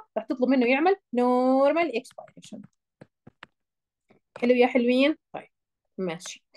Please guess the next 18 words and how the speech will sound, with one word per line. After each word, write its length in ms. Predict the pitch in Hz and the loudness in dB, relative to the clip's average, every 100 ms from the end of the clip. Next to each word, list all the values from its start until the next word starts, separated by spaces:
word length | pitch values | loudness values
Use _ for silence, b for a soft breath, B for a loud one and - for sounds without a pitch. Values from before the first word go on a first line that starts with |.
| B B - | B B 2
الامبورتنس 640 | 302 302 311 320 359 370 | 4 6 4 6 4 6
يلا، 200 | 247 175 | 4 4
أول 240 | 175 277 302 | 4 4 4
حاجة 240 | 226 190 | 0 0
provide 420 | 185 254 269 262 | -2 0 4 2
air 280 | 262 247 269 | 4 4 4
to 160 | 277 220 | 2 0
alveoli 400 | 214 233 226 175 | 0 -2 -2 -2
to 180 | - 220 | -8 -14
oxygenate 420 | - 214 240 208 | -12 -8 -6 -8
the 120 | - 254 | -6 0
blood 120 | 294 | 0
between 340 | 214 214 240 | 0 -10 -4
the 80 | 254 | -4
breath. 420 | - 170 - _ - | -4 -8 -14 _ -6
فهمنا 420 | 254 285 208 226 | -2 0 0 2
هاي 120 | 269 | 4
المعلومة. 460 | 330 359 220 160 165 | 4 2 -2 -6 -14